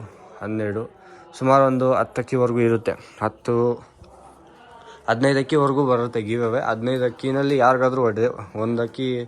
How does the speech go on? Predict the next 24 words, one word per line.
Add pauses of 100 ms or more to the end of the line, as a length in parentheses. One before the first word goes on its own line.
(420)
ಹೊಡೆದ್ರೆ
ಹೊಡೆಯುತ್ತೆ,
ಯಾರಿಗಾದ್ರೂ
ಆಗಲಿ
ಹೊಡೆದೇ
ಹೊಡೆಯುತ್ತೆ. (300)
ಆದಷ್ಟು
ಬೇಗ
ನಿಮ್ಮ
ಫ್ರೆಂಡ್ಸ್‌ಗೆ, (100)
ಅವ್ರು
ನೋಡಲಿಲ್ಲ
ಅಂದ್ರೂ
ಪರವಾಗಿಲ್ಲ, (600)
ನೀವು
ನೋಡ್ತೀರಲ್ವ, (280)
ಯಾರಾದರೂ (120)
ನಿಮ್ಮ
ಫ್ಯಾಮಿಲಿ
ಮೆಂಬರ್ಸ್
ಇರ್ತಾರಲ್ಲ,
ಅವ್ರ
ಹತ್ರ
ಎಲ್ಲರೂ